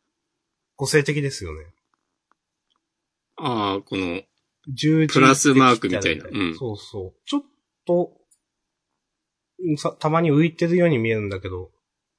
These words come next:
Speaker 1: まあ慣れるのかな。
Speaker 2: うん。ああ、これはあんま気になんなかったけどな。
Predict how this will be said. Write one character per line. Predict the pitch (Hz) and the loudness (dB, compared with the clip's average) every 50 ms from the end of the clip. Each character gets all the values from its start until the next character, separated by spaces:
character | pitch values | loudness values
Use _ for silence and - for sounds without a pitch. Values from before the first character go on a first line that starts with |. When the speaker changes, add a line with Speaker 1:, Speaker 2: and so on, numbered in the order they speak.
| _ _ - | _ _ -10
Speaker 1:
ま | 147 151 151 | -6 -4 -4
あ | 131 | -4
慣 | 104 95 95 98 | -4 -4 -4 -4
れ | 98 113 131 | -6 -8 -8
る | 165 147 | -6 -6
の | 127 92 | -6 -6
か | - - 85 | -8 -10 -12
な。 | 85 85 90 90 - _ _ _ _ _ _ _ _ _ _ _ _ _ _ _ _ _ _ - | -12 -12 -14 -16 -18 _ _ _ _ _ _ _ _ _ _ _ _ _ _ _ _ _ _ -14
Speaker 2:
う | 147 | -12
ん。 | 135 123 117 117 - | -12 -12 -12 -12 -10
あ | 147 127 120 120 117 120 151 160 | -6 -4 -2 -2 -2 -2 -4 -6
あ、 | 185 185 | -6 -6
こ | 202 | -6
れ | 208 214 | -4 0
は | 220 226 | 2 2
あ | 226 | 4
ん | 220 214 | 4 2
ま | 240 240 | 0 0
気 | - - 220 | -2 -2 0
に | 208 208 | 0 0
な | 208 208 | 0 0
ん | 196 | 0
な | 147 113 | -2 -4
か | 113 | -4
っ | - | -6
た | - 95 | -8 -8
け | 92 | -8
ど | - 73 | -6 -8
な。 | 73 76 73 71 80 | -8 -8 -8 -10 -12